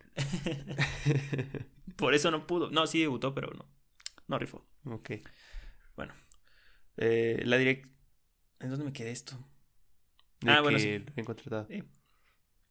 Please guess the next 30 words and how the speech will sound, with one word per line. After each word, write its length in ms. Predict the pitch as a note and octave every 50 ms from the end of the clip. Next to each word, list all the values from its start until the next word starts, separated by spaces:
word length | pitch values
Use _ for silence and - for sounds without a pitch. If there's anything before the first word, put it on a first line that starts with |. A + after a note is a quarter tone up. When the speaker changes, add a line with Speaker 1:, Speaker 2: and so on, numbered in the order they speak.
| _ - - -
Speaker 1:
la 140 | D#3 C3
directiva 400 | B2 B2 B2+ B2 - - F3+ F#3+
se 140 | F#3 - E3
conforma 360 | - C3+ B2 - C#3+ - D#3 D3+
de 60 | C3
la 80 | B2+ A#2
siguiente, 440 | - - A2+ A2+ A#2 B2 - -
aguas. 840 | A#2+ B2 C3+ C3+ - - - - - - - - - - - - - - - - - -
<laughs> 220 | G3+ D#3+ C#3 C#3
Speaker 2:
No, 100 | C3+ A#2
disculpa. 420 | A2 G#2 - - A2+ G2 - - _ _ _ _ _ _ - - - - - -
Speaker 1:
La 100 | - B2
directiva 380 | B2+ A#2+ B2+ B2+ C#3 D#3+ F3 F3+
se 140 | F3 - -
conforma 320 | - B2 B2 C#3 C#3 D#3
de 60 | D3+
la 80 | C3+ A#2+
siguiente 240 | - B2+ B2+ - C3+
manera. 360 | B2+ B2 C3 C3 B2 - - - _ _ _ _ _ _ _ _
Primero 320 | - B2 C3 D3+ E3+ F#3+
el 100 | G3 F#3 F3+
presidente 540 | C#3 A#2+ - - A#2+ C3 C#3 D#3 D3+ F3+
y 60 | F3 E3
vicepresidente, 800 | C3+ A#2+ - - - A2 A2 - A2+ A2 A2 A2 A2 - - _ _ _ _ _ _ _ _ _ _ _ _ _ -
¿no? 120 | - -
Speaker 2:
Ok. 220 | - B2 A#2 - A#2 A2 A#2 C#3+ - - _ _ _ _ - _ - - - _ _
Speaker 1:
Luego 360 | - C3 C#3+ D3+ D#3+ F3 F#3
director 400 | F3+ C#3+ B2 A#2+ A#2 - D3 C3+
general 420 | C3+ E3 D3+ C#3 B2+ B2+ C3 C#3 C3+
deportivo 680 | C#3 C#3 C#3 F3+ F#3 F3+ - - E3 D#3+ D3+ D#3 -